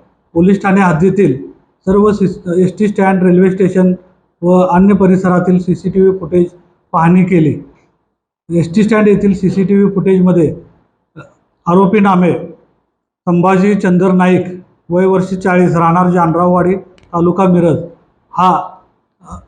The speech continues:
सदर म-, मय-, मृत इसमास म-, मार-, मार-,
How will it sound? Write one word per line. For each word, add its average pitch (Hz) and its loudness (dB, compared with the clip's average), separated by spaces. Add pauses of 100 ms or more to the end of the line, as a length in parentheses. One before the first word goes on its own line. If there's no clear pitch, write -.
(160)
सदर 208 0 (300)
म-, 175 0
मय-, 180 2
मृत 208 0
इसमास 180 0 (580)
म-, 160 -2 (380)
मार-, 180 2
मार-, 180 0